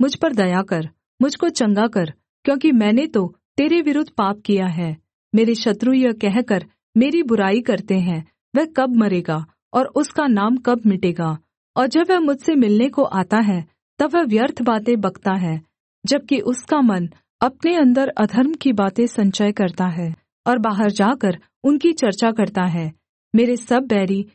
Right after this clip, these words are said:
मिलकर मेरे विरुद्ध कानाफूसी करते हैं। वे मेरे विरुद्ध होकर मेरी हानि की कल्पना करते हैं। वे कहते हैं कि इसे तो कोई बुरा रोग लग गया है, अब जो यह पड़ा है,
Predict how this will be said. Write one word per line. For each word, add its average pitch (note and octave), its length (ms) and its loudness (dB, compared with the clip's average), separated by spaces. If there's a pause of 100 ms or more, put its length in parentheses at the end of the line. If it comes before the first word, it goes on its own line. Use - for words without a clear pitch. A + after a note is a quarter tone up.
(220)
मिलकर D#4+ 420 2
मेरे C4+ 260 0
विरुद्ध A3 300 0
कानाफूसी G#3+ 680 0
करते F#3+ 320 -2
हैं। D#3+ 280 -4 (300)
वे A#3 100 2
मेरे A3 280 2
विरुद्ध G#3 300 2
होकर G#3 500 0 (280)
मेरी C#4 200 2
हानि A#3+ 340 2
की D4+ 160 -4
कल्पना G3+ 440 -2
करते G3+ 360 -2
हैं। D#3+ 240 -4 (300)
वे A3+ 80 2
कहते G3+ 400 0
हैं G3 260 -2 (280)
कि C#4 80 0
इसे F4 380 0
तो E4+ 160 -4
कोई D4 240 0
बुरा G#3 320 0
रोग A3 320 2
लग G3+ 220 0
गया F3 260 -2
है, D#3+ 280 -4 (220)
अब A#3 140 0
जो A#3+ 240 0
यह D4 180 0
पड़ा G3 320 -2
है, G#3 260 -2